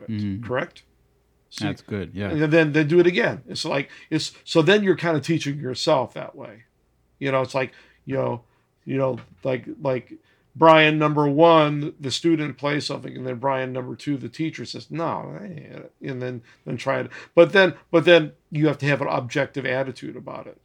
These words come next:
Speaker 1: right? You know, I mean, I think that, that when, when we get used to being teachers, you know, then we, then we, we feel like, I feel like that's made myself more, f-,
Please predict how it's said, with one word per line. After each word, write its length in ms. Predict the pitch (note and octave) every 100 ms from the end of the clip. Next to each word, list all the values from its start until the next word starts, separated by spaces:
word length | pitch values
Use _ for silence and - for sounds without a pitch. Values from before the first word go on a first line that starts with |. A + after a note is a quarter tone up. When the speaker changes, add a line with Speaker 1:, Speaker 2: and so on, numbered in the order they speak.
| -
Speaker 1:
right? 320 | - - - _ -
You 140 | -
know, 220 | - - - - - -
I 60 |
mean, 140 | D#3 D#3+
I 80 |
think 280 | D3+ D#3+ C#3
that, 220 | C3 B2 -
that 340 | B2+ B2+ B2 A#2+ _ _ _ _ _
when, 460 | C#3 C#3+ C#3 D3 - - -
when 240 | D#3+ D3
we 100 | D3
get 240 | C#3+ D#3+ D#3+
used 320 | C#3 E3 D3+
to 80 | C#3+
being 380 | A2+ D#3 E3 D3+
teachers, 880 | - C3+ - C3 A#2 A2 G#2 - - _ _ - -
you 120 | C3+
know, 220 | B2+ A#2+ A#2
then 220 | B2+ B2+
we, 240 | C3 B2 _ _
then 140 | - C3+
we, 280 | C3 C3 B2 A#2 B2 -
we 260 | C3+ B2+ A#2 A#2+
feel 500 | - - C#3+ C3+ B2
like, 320 | A#2+ A2+ - -
I 100 | E3
feel 300 | E3 E3 C#3+
like 280 | C3 A#2+ G#2+ - _
that's 260 | - C#3 C3+
made 240 | C3+ C3+
myself 400 | B2+ B2 C3+ A#2+
more, 200 | C3 C3
f-, 220 | A2 -